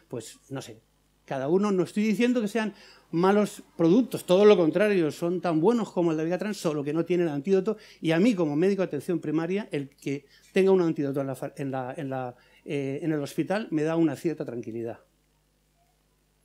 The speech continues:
Bueno, segunda pregunta. Si tengo a un paciente, porque es evidente que si decidimos cambiar a un, eh, naco, a un anticoagulante nuevo,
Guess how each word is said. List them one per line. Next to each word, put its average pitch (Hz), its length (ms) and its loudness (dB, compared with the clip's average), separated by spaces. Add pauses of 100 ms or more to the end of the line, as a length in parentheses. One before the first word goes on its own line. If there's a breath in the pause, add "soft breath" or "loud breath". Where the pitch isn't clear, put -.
(720 soft breath)
Bueno, 185 280 6
segunda 226 360 2
pregunta. 131 600 -2 (200)
Si - 280 -6
tengo 254 240 4
a - 20 6
un 277 140 4
paciente, 208 480 0
porque 143 160 -4
es 147 60 -6
evidente 190 380 0
que 185 100 -4
si 180 120 -4
decidimos 156 520 -4
cambiar 160 520 0 (460 soft breath)
a 143 160 -4
un, 160 720 2
eh, 135 320 -8
naco, 190 500 -2 (140)
a 117 40 -16
un 139 160 -8
anticoagulante 139 920 -4
nuevo, 220 480 4